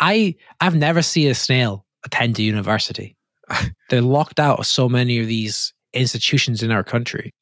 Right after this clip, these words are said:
Speaker 1: At the very least, this is more hopeful than me creating a robot to smoosh them. <laughs>
Speaker 2: Yeah, absolutely. Yeah, rehome them. You know,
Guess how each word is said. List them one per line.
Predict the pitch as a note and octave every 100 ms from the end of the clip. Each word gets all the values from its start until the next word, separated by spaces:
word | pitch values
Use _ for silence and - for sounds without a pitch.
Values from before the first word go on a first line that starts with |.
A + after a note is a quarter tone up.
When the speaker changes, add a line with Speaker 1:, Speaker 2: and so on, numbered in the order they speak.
| _
Speaker 1:
At | G3+
the | A3
very | G#3+ A#3 G3+
least, | D#3+ D3+
this | D#3+
is | D3+
more | C#3+ E3
hopeful | D#3 C#3 C3+ - C3
than | A#2
me | A#2+ A#2
creating | - A#2 A2+ A2
a | G#2
robot | A2 G#2+ -
to | -
smoosh | - G#2 G2+ -
them. | - - - - _
<laughs> | C3+ - - - - _ _ _ _ - - _ _ _ _
Speaker 2:
Yeah, | - F3+ E2+ _ _ _ _ - -
absolutely. | C#3 - A2+ A2+ - D#2+
Yeah, | - B2
rehome | C#3+ B3 D3+ F4+ G2+
them. | F#2+ F3 F3+ _ _ _ _ _ _ _ _ _ _
You | D#3+
know, | F2 G#3